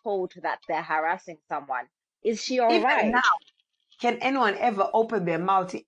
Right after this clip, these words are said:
Speaker 2: ever say, "This, I'm now tired of this Black Lives Matter hashtag"? No one's tired from it.
Speaker 1: The nerve.
Speaker 2: And this is not, like,
Speaker 1: The
Speaker 2: obviously
Speaker 1: actual
Speaker 2: Operation
Speaker 1: nerve.
Speaker 2: Olympics,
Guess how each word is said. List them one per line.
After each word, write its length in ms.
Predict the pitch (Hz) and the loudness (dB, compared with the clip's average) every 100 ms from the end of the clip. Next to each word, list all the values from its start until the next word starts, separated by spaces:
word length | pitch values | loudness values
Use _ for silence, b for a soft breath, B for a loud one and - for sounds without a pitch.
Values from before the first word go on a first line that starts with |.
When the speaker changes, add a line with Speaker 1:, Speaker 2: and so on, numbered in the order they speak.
| - | -2
Speaker 2:
ever 380 | 208 180 170 165 | -2 0 0 -2
say, 500 | - 185 175 202 - _ _ _ _ | -2 0 0 -2 -8 _ _ _ _
"This, 180 | 180 208 196 | -2 0 2
I'm 160 | 190 | 2
now 160 | 196 202 | 2 0
tired 520 | 202 - 196 185 160 160 _ | 0 0 2 2 0 -2 _
of 360 | 180 165 160 - _ _ - | -2 -2 -2 -10 _ _ -10
this 140 | 180 | -6
Black 300 | - 180 180 | -2 -4 0
Lives 200 | 175 160 | 0 2
Matter 240 | 160 165 180 | -2 -2 -2
hashtag"? 520 | 160 165 - 175 - | -2 -2 -4 -8 -6
No 220 | 180 240 | -2 0
one's 260 | 330 226 160 | 2 2 0
tired 400 | - 214 202 165 | 0 2 2 0
from 220 | - 165 175 | 0 0 0
it. 180 | 254 | -4
Speaker 1:
The 100 | 254 | -4
nerve. 600 | 254 262 285 208 156 156 156 | -4 -4 -2 -2 -2 -2 0
Speaker 2:
And 160 | 226 | 0
this 80 | 262 | 0
is 100 | 339 226 | 0 0
not, 260 | 233 254 | 0 2
like, 180 | 233 208 | 2 2
Speaker 1:
The 60 | 233 | 4
Speaker 2:
obviously 340 | 208 196 196 | 2 0 0
Speaker 1:
actual 100 | 269 | 0
Speaker 2:
Operation 380 | 240 247 220 196 | 0 0 2 2
Speaker 1:
nerve. 80 | 185 | 2
Speaker 2:
Olympics, 560 | 185 190 208 202 160 | 2 2 0 -2 -6